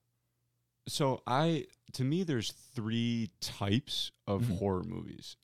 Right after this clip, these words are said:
Speaker 2: Yeah.
Speaker 1: And this is, like, just how I view it. This is not a, a set thing, but I'm curious to hear what you guys think. There's, like, there's the spirit ghost type of deal.
Speaker 2: Mm-hmm.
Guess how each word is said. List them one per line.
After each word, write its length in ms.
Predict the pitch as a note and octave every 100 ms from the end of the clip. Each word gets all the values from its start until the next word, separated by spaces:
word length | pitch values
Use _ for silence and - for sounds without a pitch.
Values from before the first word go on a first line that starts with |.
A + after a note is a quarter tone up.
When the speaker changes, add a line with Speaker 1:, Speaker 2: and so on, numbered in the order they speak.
| _
Speaker 2:
Yeah. 100 | G2
Speaker 1:
And 120 | G2+
this 160 | G#2+ G#2
is, 140 | G#2+
like, 160 | F#2+ F#2
just 180 | G#2 F2+
how 140 | F#2+
I 120 | F#2 E2+
view 180 | E2+
it. 60 | F2
This 160 | F2 F#2
is 80 |
not 300 | E2+ F2 F2+ - _ _ _ -
a, 100 | F2+ D#2+ _ _ -
a 140 | D#2
set 340 | - - F#2+ -
thing, 380 | - F2 E2 D2+ _ _ _ _
but 80 | F#2+
I'm 80 | F2
curious 320 | - F#2 E2+
to 80 | F2+
hear 80 | F2+
what 60 | E2+
you 60 |
guys 180 | F2 E2
think. 180 | F#2 E2+
There's, 200 | F#2 E2
like, 260 | F#2 - _ _ _ _ _
there's 260 | - F#2+ D#2
the 100 | F#2+
spirit 680 | - - - A2+ A2 G#2+ - D#2
ghost 720 | G2+ F#2+ F#2 F2+ - - - _ _ _ _ _ _
type 280 | - G2 -
of 120 | E2+
deal. 400 | F2 E2+ E2+ E2+ - -
Speaker 2:
Mm-hmm. 180 | A2